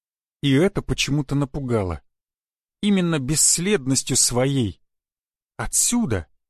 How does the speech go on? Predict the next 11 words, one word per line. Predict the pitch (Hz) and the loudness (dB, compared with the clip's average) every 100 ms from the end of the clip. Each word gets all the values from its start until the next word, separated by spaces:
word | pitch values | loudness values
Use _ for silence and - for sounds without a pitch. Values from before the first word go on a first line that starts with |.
| _ - | _ -4
из | 135 - | 0 0
прошлого | - 208 240 - 113 92 - _ _ _ _ - | 0 0 0 0 0 -2 -6 _ _ _ _ -4
залихватская | 107 143 151 - 190 - - 160 | 0 2 0 0 0 0 0 0
удаль | 127 180 180 151 | 0 -2 0 0
с | - | 0
прыганием | - 175 165 156 156 | 0 0 0 0 -2
в | - | 0
портал | 151 143 180 175 | -2 0 -2 0
смотрелась | - 143 156 170 143 | 0 -2 -2 -2 -2
как-то | - 139 139 | -4 -4 -4
по-другому. | 147 170 170 202 120 82 | -2 -2 0 2 2 -2